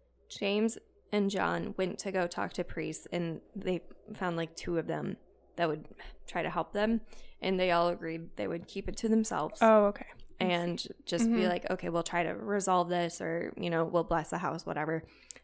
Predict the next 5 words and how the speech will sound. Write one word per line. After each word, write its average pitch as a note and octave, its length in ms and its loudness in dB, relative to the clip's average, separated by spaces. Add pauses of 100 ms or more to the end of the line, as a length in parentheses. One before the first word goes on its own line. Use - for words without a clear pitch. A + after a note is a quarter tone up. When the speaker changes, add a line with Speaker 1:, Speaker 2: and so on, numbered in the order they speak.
(120)
Speaker 1:
But F3+ 280 0
eventually, F#3+ 720 0 (880)
some - 260 0 (220)
people G3 540 2
around F3 800 2